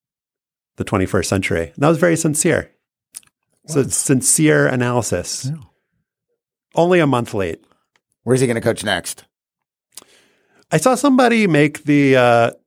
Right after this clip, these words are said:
Speaker 1: argument, I think it was Stuart Mandel, said that Penn State makes sense for him just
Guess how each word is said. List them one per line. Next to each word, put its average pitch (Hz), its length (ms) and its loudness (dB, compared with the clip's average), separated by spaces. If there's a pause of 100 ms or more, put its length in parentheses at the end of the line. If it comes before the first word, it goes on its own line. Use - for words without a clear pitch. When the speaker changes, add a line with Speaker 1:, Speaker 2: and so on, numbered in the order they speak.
Speaker 1:
argument, 117 480 0
I 127 60 -4
think 151 100 2
it 170 40 4
was 151 120 2
Stuart 120 280 0
Mandel, 101 500 0
said 101 220 -4
that 101 140 -2
Penn 101 220 -4
State 101 400 -2 (1040)
makes 156 240 0
sense 170 480 -2
for 185 220 0
him 185 340 2
just - 240 -2